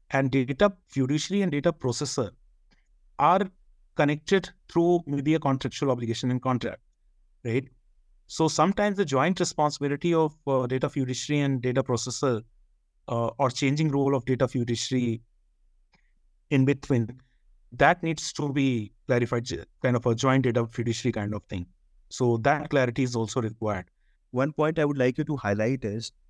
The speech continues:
Speaker 1: Mm-hmm.
Speaker 2: that, you know, when you read the obligations of data fiduciary under the Act,
Speaker 1: Mm-hmm.
Speaker 2: one of the obligations of data fiduciary under the Act is to make sure that reasonable security safeguards are maintained.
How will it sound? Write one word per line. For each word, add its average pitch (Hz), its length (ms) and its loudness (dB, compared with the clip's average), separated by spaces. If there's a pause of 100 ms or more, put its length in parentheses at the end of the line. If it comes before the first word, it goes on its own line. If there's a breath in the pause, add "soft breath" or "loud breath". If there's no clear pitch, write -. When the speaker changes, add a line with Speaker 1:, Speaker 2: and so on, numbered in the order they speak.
(120)
Speaker 1:
Mm-hmm. 143 180 -18
Speaker 2:
that, 143 180 0
you 170 40 2
know, 190 120 4
when 151 240 4
you 190 100 4
read 180 300 0
the 196 100 0
obligations 156 760 0
of 151 160 2
data 120 300 2
fiduciary 123 760 0
under 135 240 0
the 131 160 0
Act, 101 220 0
Speaker 1:
Mm-hmm. 185 40 -8 (520)
Speaker 2:
one 180 180 2
of 208 120 4
the 208 140 2
obligations 165 640 2
of 156 180 2
data 117 300 2
fiduciary 147 560 0
under 147 300 0
the 156 200 -2
Act 131 260 0 (640)
is 165 160 2 (140)
to 214 280 2 (540)
make 156 300 2
sure 202 240 -2
that 202 200 0 (220)
reasonable 170 540 0
security 151 600 0
safeguards 147 640 0
are 151 140 4
maintained. 113 460 -2